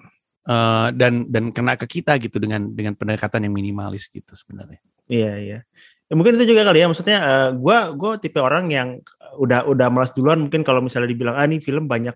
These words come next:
Speaker 2: pesan moralnya," gitu ya. Kayak yang, "Ini film <laughs> kayak harus dapat sesuatu." Tapi begitu gua nonton Tik Tik Boom itu kayak, "Ah, iya juga ya, begitu juga ya." Yang paling gua kena
Speaker 1: Iya.
Speaker 2: itu,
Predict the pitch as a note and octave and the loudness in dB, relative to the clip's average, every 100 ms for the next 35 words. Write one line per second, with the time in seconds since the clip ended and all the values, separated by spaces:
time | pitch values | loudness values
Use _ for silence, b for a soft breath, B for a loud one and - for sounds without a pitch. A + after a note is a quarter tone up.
0 | _ - A#2+ A#2+ A#2 A#2 B2 C#3 B2+ A#2 | _ -10 -6 -4 0 0 2 2 0 0
1 | A#2 A#2+ B B B A#2 A2+ A2+ - B | -4 -6 B B B 2 2 2 -2 B
2 | B C3+ C#3+ C#3+ D#3 D#3 E3 E3 - D#3+ | B 2 4 6 6 6 6 4 4 4
3 | D3+ - B B D3+ D3+ E3 C#3+ C#3 C#3+ | 2 -2 B B 2 2 2 0 0 -2
4 | C#3+ D3 G3 C#4+ G3+ F3+ E3+ E3 D3+ D#3 | -2 0 0 0 2 2 2 2 2 0
5 | D#3+ - C#3+ D#3 F#3+ A#3 G3 D#3+ - _ | -4 -4 -2 -2 -2 -4 -4 -6 -10 _
6 | _ _ _ _ - B2+ D#3+ D#3+ D#3 C3+ | _ _ _ _ -4 0 2 0 0 -2
7 | B2 C#3+ C#3 B2+ C3 C#3 C3 A#2+ B2 C3 | -2 0 0 0 0 -2 -6 -8 -4 0
8 | C#3+ C3 B2+ C3+ C3+ - - _ _ - | 0 0 -2 -4 -8 -14 -20 _ _ -20
9 | _ - A3+ A#3+ B3 A#3 B3 D4+ E4+ | _ 2 4 4 4 4 4 4 4